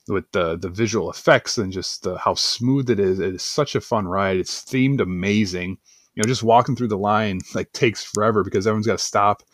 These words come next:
uh, in front of that one part in the lab and take a picture of the, uh, the Avatar, like, in the tube with the water and everything. And, uh, it's, like, one of those things too, like, uh, you have to experience it at,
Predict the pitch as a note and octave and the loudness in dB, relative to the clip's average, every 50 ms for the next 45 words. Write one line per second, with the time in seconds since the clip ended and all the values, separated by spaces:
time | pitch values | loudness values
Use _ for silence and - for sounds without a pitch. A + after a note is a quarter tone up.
0 | - - - - _ _ - - F2 F2+ F2 - G#2 G2+ F#2+ - A#2+ G#2 G2 G2 | -20 -20 -20 -20 _ _ -6 0 2 2 2 2 0 -2 0 0 0 2 2 2
1 | F2 E2 A2 G#2+ G2 - - A#2 G2+ - F2 F2+ F#2 F#2+ G#2 G#2+ G2 F#2 F#2 - | 2 2 2 0 -2 0 0 -2 -2 -2 -4 -4 -2 2 2 2 2 2 -2 -6
2 | - A2+ - - - - - G#2+ - - - G#2 F#2 F2+ E2+ E2+ F2 F2+ F2 E2+ | -6 -6 -6 -6 -8 -6 -8 -8 -8 -6 -4 -4 -4 -4 -4 -4 -6 -4 -4 -2
3 | F2 E2+ E2 E2 F2 - - G#2 G#2+ G#2 G#2 - - G#2 F#2+ F2 E2+ E2+ - G#2 | -2 -2 -2 -4 -4 -2 0 0 0 0 -2 -4 -2 -2 0 0 -2 -4 -6 -8
4 | G2 F2+ F2 F2 E2 E2 - - - B2 A2+ G#2 F2+ E2+ E2 - - G2 F2+ E2+ | -8 -8 -6 -6 -6 -8 -8 -6 -2 0 0 0 0 -4 -8 -8 -6 -6 -6 -4
5 | E2+ F#2 F#2+ F#2+ G2 F#2+ G2+ F#2 E2+ E2 F2 E2 E2+ D#2 - - E2+ E2 E2 E2 | 0 2 4 4 4 4 2 0 -2 -4 -6 -10 -14 -14 -10 -10 -10 -10 -10 -14
6 | _ _ _ - - F2+ F2+ F#2+ F#2+ F2+ F2 E2 - - - B2+ C3 - - A3 | _ _ _ -8 -8 -6 -6 -4 -2 0 0 0 0 -2 -2 -2 0 4 6 6
7 | G#3+ F#3+ G#3 G#3 G#3 G3+ F#3 - - F#3+ F3 C#3+ - - - F3+ D3+ A2+ G2+ F#2+ | 6 6 6 4 4 4 2 2 0 0 0 0 -2 0 0 0 2 2 0 -2
8 | - - _ _ _ - F2+ F#2 F#2+ F#2 - - C#3+ C3+ A#2 D3+ D3+ C#3+ - F3 | -4 -8 _ _ _ -4 -2 0 0 0 0 0 0 0 4 4 2 4 4 2
9 | C#3 - - - - - B2 C3 D3 D#3 D3+ C#3 A#2+ - - A#2+ - - G#2 G#2+ | 2 4 0 -2 0 2 2 4 4 4 4 2 2 2 0 0 0 2 0 0
10 | A2 - | 0 0